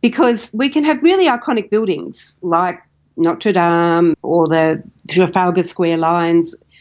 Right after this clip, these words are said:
iconic objects. And if they're destroyed,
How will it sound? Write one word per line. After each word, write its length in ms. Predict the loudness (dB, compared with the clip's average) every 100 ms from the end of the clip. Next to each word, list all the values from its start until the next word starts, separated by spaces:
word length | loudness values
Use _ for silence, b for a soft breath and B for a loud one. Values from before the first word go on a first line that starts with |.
| b
iconic 500 | -4 -2 0 0 2
objects. 640 | 0 -2 -6 -8 -12 -18 _ b b b b b
And 120 | 2
if 140 | 2 2
they're 140 | 0
destroyed, 760 | -2 -4 -2 0 2 0 -2